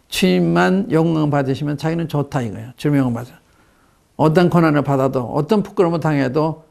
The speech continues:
좋다. 이런 뜻이 여기에 내포되어 있는 것입니다. 이게 진실한 하나님의 종, 자기의 이익을 따지지 않고 주님의 영광만을 생각하는, 그래서 그는 흥해야 되겠고 나는 쇠해야 되겠다. 신부를 취하는 자는 신랑이다.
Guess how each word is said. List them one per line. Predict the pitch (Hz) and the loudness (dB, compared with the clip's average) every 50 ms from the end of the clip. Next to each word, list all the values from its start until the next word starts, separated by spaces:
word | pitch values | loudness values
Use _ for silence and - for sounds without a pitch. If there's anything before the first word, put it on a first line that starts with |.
| _ | _
좋다. | _ - 147 139 - 151 123 117 175 - | _ -4 -4 -4 -2 -4 -6 -6 -10 -10
이런 | - 190 160 151 139 | -4 -2 -2 -2 -2
뜻이 | - - 160 - 180 | -2 -6 -4 -2 0
여기에 | 160 151 170 156 | 0 0 0 0
내포되어 | 123 135 143 - - 147 131 131 | 0 0 -2 0 -2 -2 -2 0
있는 | 120 113 110 95 | -2 -4 -4 -6
것입니다. | 113 - - - - _ _ _ _ _ _ _ _ _ _ _ _ _ _ _ _ _ | -10 -14 -18 -20 -20 _ _ _ _ _ _ _ _ _ _ _ _ _ _ _ _ _
이게 | _ 160 127 | _ 0 0
진실한 | 117 - - 202 202 202 190 202 - 185 190 185 160 | 0 2 2 4 4 4 2 0 -2 -2 0 0 0
하나님의 | 143 170 170 165 151 143 127 | 0 2 2 2 2 2 0
종, | - - 139 120 104 107 117 - _ _ _ _ _ _ _ _ _ _ _ _ _ | 0 -2 -4 -4 -4 -8 -10 -14 _ _ _ _ _ _ _ _ _ _ _ _ _
자기의 | - - - 180 180 175 165 175 175 170 185 185 | -10 -4 0 2 2 4 6 6 6 6 6 6
이익을 | 185 180 175 175 175 160 | 6 6 4 4 2 2
따지지 | 170 165 160 151 160 | 2 2 2 2 2
않고 | 156 156 160 156 | 0 0 0 -2
주님의 | - - 208 196 190 185 185 190 170 | 0 2 2 2 4 4 4 4 6
영광만을 | 147 156 175 196 196 190 190 185 180 170 170 | 6 6 6 4 4 2 2 2 0 0 0
생각하는, | - - 170 156 139 95 143 143 135 127 113 110 - _ _ _ _ _ _ _ _ _ _ _ | 0 0 0 0 0 0 -2 -2 0 -2 -2 -6 -8 _ _ _ _ _ _ _ _ _ _ _
그래서 | - 202 165 151 - | 0 0 0 2 2
그는 | 180 170 156 147 143 | 0 2 2 2 0
흥해야 | 135 - 254 247 240 220 202 | 0 -2 -2 0 2 2 2
되겠고 | 175 175 165 151 - - 160 151 | 2 2 0 0 -2 -2 -4 -2
나는 | 151 147 147 147 147 160 165 156 - - _ _ _ _ _ _ _ _ _ _ _ | 0 0 2 2 0 0 -2 -6 -10 -16 _ _ _ _ _ _ _ _ _ _ _
쇠해야 | - - - 208 202 185 | -14 -2 2 2 4 4
되겠다. | 160 151 135 131 - - 143 135 127 - _ _ _ _ _ _ _ _ _ _ _ _ _ _ _ _ _ _ _ _ _ _ _ _ _ _ _ _ _ _ _ _ _ | 4 2 0 -2 -4 -8 -12 -14 -14 -16 _ _ _ _ _ _ _ _ _ _ _ _ _ _ _ _ _ _ _ _ _ _ _ _ _ _ _ _ _ _ _ _ _
신부를 | - - - 262 226 214 202 196 196 180 | -10 -2 0 2 4 6 6 6 6 4
취하는 | 190 - 196 180 170 160 156 | 4 2 2 2 4 2 2
자는 | 151 151 143 139 | 4 4 2 2
신랑이다. | 139 - - 254 247 240 196 156 131 131 120 120 127 135 147 | 0 -2 -2 0 0 2 2 2 2 2 0 0 -2 -4 -8